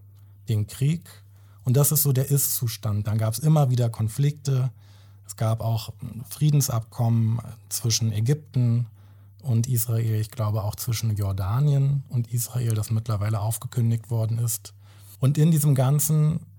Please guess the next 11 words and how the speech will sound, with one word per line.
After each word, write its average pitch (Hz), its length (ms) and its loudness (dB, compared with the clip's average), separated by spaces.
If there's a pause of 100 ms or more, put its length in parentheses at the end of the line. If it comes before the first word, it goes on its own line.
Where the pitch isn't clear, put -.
(1700)
in 139 100 2
der 143 100 4
ganzen 147 320 4
Situation, 131 680 2
die 113 120 2
wir 110 100 0
jetzt 113 220 -2
im 120 60 0
Nahen 117 280 0
Osten 110 400 -2
haben, 127 420 0